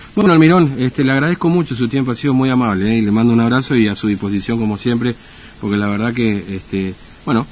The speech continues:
eh, parecía que llegaba la, por lo menos un, un respiro ahí con el tema de este A T P, pero se hace esperar, parece, ¿no?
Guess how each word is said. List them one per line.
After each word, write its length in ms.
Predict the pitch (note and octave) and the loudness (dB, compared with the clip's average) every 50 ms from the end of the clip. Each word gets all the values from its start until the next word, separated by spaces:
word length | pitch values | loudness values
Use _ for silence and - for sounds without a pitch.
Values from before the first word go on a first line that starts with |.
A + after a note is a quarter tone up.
| - - | -8 -6
eh, 120 | - A2 G2 | -4 -2 -2
parecía 380 | A2+ A2+ G#2+ G#2+ - - C3+ C3+ | 0 0 0 0 0 0 0 2
que 260 | C#3 C3+ B2+ B2 A#2+ | 2 2 2 2 2
llegaba 340 | A#2 B2+ A#2+ B2+ C#3+ D3+ D3 | 2 2 4 4 4 4 4
la, 600 | C#3+ C#3 C3 B2+ A#2+ A#2+ A#2+ A#2+ A#2+ A#2+ A#2+ A#2 | 4 4 4 4 2 0 -2 -4 -4 -6 -8 -6
por 140 | A2+ B2+ B2 | -2 2 2
lo 80 | B2 B2 | 4 4
menos 180 | C3+ C#3 C#3+ C#3 | 4 4 4 4
un, 60 | C3+ | 4
un 220 | B2+ B2 B2+ C3 | 4 4 2 2
respiro 480 | B2 C3 C3 - - D#3 E3 D3+ C#3 B2 | 2 0 0 2 4 6 6 6 6 6
ahí 120 | A#2+ C3+ | 4 2
con 160 | C3 B2 A#2 A2+ | 2 2 0 0
el 120 | A2 G#2 | 0 0
tema 240 | A2 B2 B2 B2 A#2+ | -2 -2 0 0 0
de 60 | A#2+ | -2
este 120 | A2+ - | -2 -4
A 60 | B2+ A#2+ | -4 -4
T 120 | B2 A#2 | -4 -2
P, 140 | A2 B2+ D#3 | -2 -2 -2
pero 340 | D#3 D#3 C#3 A#2+ A2 G#2 G2 | -2 0 0 0 0 -2 -2
se 140 | - - | -2 -4
hace 160 | A2+ A#2 A2+ A2+ | -4 -4 -4 -4
esperar, 360 | - - G#2+ A2+ B2+ A#2 F#2 | -4 -2 0 0 0 -2 -2
parece, 420 | F#2 F2 F2 F2 F2 E2 - E2+ | -4 -8 -8 -10 -10 -12 -12 -12
¿no? 120 | E2+ A2 | -12 -12